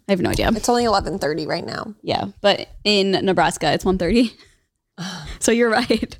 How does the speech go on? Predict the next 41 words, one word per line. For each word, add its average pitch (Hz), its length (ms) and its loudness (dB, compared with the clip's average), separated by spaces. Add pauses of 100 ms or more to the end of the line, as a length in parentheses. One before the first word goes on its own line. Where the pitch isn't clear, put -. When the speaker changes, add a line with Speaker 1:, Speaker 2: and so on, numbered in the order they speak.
(160)
Speaker 2:
I 277 40 -10
have 320 60 -6
this, 349 140 -6
like, 240 100 0 (100)
weird 190 380 -2 (600)
thing 185 220 4
in 156 180 0
my 143 100 2
neck, 131 420 0 (120)
and 185 100 0
now 170 160 2
I 190 60 2
feel 196 180 0
like 175 160 2
it's - 140 -4
going 139 340 0
up 143 120 -2
the 170 100 -2
side 120 320 0
of - 100 -6
my 175 140 -6
face - 160 -2
Speaker 1:
Yeah. 165 320 2
Speaker 2:
into 165 200 2
my - 80 -4
eye. 113 360 -4 (460)
Speaker 1:
Yeah, 175 320 4
I 170 100 2
get 185 160 0
that 196 80 -2
a 196 40 2
lot. 180 340 0
It's, - 120 -6
like, 190 100 -4
a 190 40 -4
sleep 165 360 -4
thing, - 300 -4
I 180 80 0
think. - 160 -2
Speaker 2:
Yes. 214 320 0
Speaker 1:
Yeah. 214 320 -6